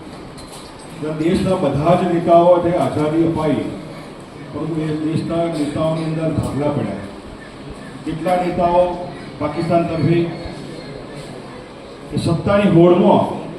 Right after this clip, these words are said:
સરકાર ચલાવવા લાગ્યા.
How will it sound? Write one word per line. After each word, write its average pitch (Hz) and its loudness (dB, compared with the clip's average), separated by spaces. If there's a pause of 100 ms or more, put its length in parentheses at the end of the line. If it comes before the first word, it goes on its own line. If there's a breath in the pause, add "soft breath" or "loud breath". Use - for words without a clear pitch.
(1160)
સરકાર 170 0
ચલાવવા 156 2
લાગ્યા. 127 -2